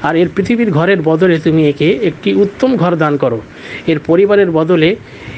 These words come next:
একে একটা উত্তম পরিকা-, পরিবার এবং জুড়ির বদলে এক উত্তম জুড়ি দান করো। আর একে তুমি জান্নাতে দাখিল করো এবং কবরের আযাব ও জাহান্নামের আগুনের শাস্তি থেকে তুমি একে মুক্তি দাও।" সহিহ মুসলিম হাদিস নম্বর নয়শো তেষট্টি।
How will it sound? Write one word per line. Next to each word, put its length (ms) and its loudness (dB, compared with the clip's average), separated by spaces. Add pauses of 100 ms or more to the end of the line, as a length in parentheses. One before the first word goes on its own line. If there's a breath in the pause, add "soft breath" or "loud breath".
(120)
একে 180 0
একটা 220 -2
উত্তম 360 0
পরিকা-, 400 2
পরিবার 420 0
এবং 460 0 (220)
জুড়ির 280 2
বদলে 400 2 (320 loud breath)
এক 220 0
উত্তম 360 2
জুড়ি 200 4
দান 200 0
করো। 240 -2 (360 loud breath)
আর 180 -2
একে 240 0
তুমি 240 2
জান্নাতে 440 0
দাখিল 340 0
করো 220 -2
এবং 280 2
কবরের 380 0
আযাব 400 0
ও 60 2
জাহান্নামের 540 0
আগুনের 400 0
শাস্তি 380 -4
থেকে 220 0
তুমি 260 2 (520 loud breath)
একে 280 0 (380)
মুক্তি 300 2
দাও।" 160 0 (1120)
সহিহ 320 0
মুসলিম 340 2
হাদিস 420 -2
নম্বর 200 2
নয়শো 340 0
তেষট্টি। 520 -4